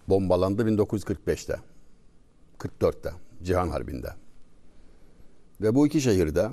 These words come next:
atom bombası atılan, denemek için yani neredeyse,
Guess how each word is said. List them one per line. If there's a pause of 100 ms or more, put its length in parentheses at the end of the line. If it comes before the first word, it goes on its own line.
(120)
atom
bombası
atılan, (120)
denemek
için
yani
neredeyse,